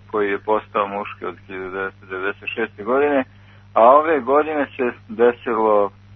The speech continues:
da imamo jedno monašenje, i to naš sabrat Marko Marković, koji je došao u naš manastir pre dve i po godine iz Podgorice.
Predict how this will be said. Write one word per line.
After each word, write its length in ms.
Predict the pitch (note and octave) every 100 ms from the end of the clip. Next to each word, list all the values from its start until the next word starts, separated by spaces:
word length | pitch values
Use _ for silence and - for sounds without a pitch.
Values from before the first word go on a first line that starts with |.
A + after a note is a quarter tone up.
| - -
da 340 | G#2 G#2 G2+ G2 _ - - - - - -
imamo 360 | A2+ B2 B2 B2
jedno 320 | C3+ D#3 B2+
monašenje, 760 | G#2+ A2+ B2 - E3+ D3+ B2+
i 80 | C3
to 240 | - B2+
naš 240 | A#2 B2+ B2+ -
sabrat 500 | B2 B2+ B2 B2+ A#2 - A2
Marko 380 | G#2+ A#2+ A#2 -
Marković, 640 | A2 A2 A2+ - B2 A2+ G#2+ - - - - - -
koji 100 | A2+
je 120 | G#2
došao 240 | A2+ - G#2+
u 40 |
naš 240 | G2+ G2+ -
manastir 360 | G#2 G2+ G2 G2
pre 200 | A2 G2+
dve 240 | G2 G2+
i 100 | G2+
po 100 | G2+
godine 640 | F#2 G#2 G2 G2 F#2+ F#2 F#2
iz 100 | F2 - F#2 -
Podgorice. 680 | A2+ A2 C3+ C3+ C3 - A#2+